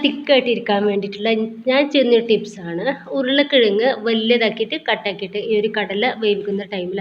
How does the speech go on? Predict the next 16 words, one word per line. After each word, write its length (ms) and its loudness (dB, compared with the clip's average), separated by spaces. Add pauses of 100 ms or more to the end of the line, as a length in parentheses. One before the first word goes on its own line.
അതിലേക്ക് 360 -10
ഇടും. 180 -8 (1000)
എന്നിട്ട് 260 2 (240)
അത് 160 4 (180)
ലാസ്റ്റ് 460 0
ഞാനിതുപോലെ 720 0 (240)
ഒരു 140 2 (100)
കയ്യിൽ 340 2
വെച്ചിട്ട് 320 2
നന്നായിട്ട് 460 2
മിക്സ് 240 -4
ആക്കി 240 -10
കൊടുക്കും 340 -6
ട്ടോ. 80 -8 (680)
അപ്പോൾ 160 0
ആ 40 6